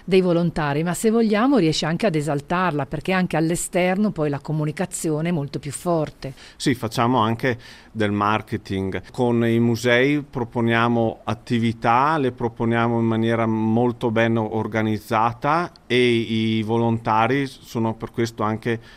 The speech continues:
Speaker 2: ancor più motivati nel lavorare, visto che c'è un'organizzazione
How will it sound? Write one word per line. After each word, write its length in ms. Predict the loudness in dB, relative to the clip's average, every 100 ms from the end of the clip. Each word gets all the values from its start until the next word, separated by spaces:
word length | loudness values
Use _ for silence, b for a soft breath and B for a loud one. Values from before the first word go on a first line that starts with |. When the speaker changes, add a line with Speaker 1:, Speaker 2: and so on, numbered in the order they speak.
| B
Speaker 2:
ancor 440 | -4 0 2 0 0
più 180 | 0
motivati 880 | 2 2 0 0 2 0 -2 -2 -2 B B B B
nel 580 | 0 2 4 2 2 2
lavorare, 640 | 2 2 2 2 2 2 2
visto 340 | 0 -4 -6
che 160 | -6 -8
c'è 280 | -4 -2 0
un'organizzazione 1200 | 0 -2 -4 -2 -2 -2 -6 -4 -4 -2 -2